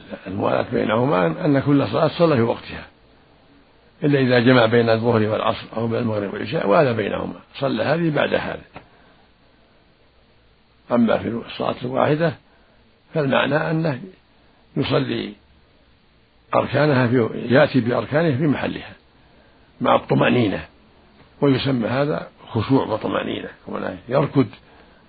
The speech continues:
في قراءته، وإذا ركع ركد واعتنى واطمأن حتى يرجع كل فقار إلى مكانه، وإذا رفع اطمأن واعتدل حتى يرجع كل فقار إلى مكانه، وإذا سجد اعتدل واطمأن حتى يرجع كل فقار إلى مكانه،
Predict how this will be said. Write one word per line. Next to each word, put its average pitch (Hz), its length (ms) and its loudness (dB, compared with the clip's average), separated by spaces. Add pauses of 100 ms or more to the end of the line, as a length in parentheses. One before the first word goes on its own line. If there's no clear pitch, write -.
(120)
في 117 80 -8
قراءته، 120 560 0 (720)
وإذا 117 360 -2
ركع 123 340 2
ركد 123 300 4 (160)
واعتنى 98 680 -4
واطمأن 120 600 2 (600)
حتى 117 260 -8
يرجع 120 360 0
كل 123 240 -2
فقار 117 340 -4
إلى 110 200 -2
مكانه، 127 460 0 (600)
وإذا 123 260 2
رفع 123 360 4
اطمأن 120 420 -2
واعتدل 120 540 2 (540)
حتى 120 260 -8
يرجع 123 280 -2
كل 123 280 -4
فقار 123 280 -4
إلى 123 200 -4
مكانه، 123 460 -2 (640)
وإذا 127 260 0
سجد 123 340 0
اعتدل 123 420 2
واطمأن 117 580 0 (600)
حتى 131 200 -6
يرجع 131 300 -2
كل 127 260 -2
فقار 127 300 -2
إلى 123 240 -6
مكانه، 123 440 -2